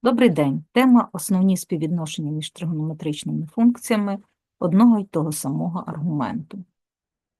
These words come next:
Нехай точку А нульове повернули на кут альфа.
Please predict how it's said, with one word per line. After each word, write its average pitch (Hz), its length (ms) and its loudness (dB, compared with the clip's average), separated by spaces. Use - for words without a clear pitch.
Нехай 277 460 2
точку - 560 -6
А 202 120 -2
нульове 190 460 0
повернули 190 640 -4
на 156 160 -4
кут 175 340 -10
альфа. 170 520 -8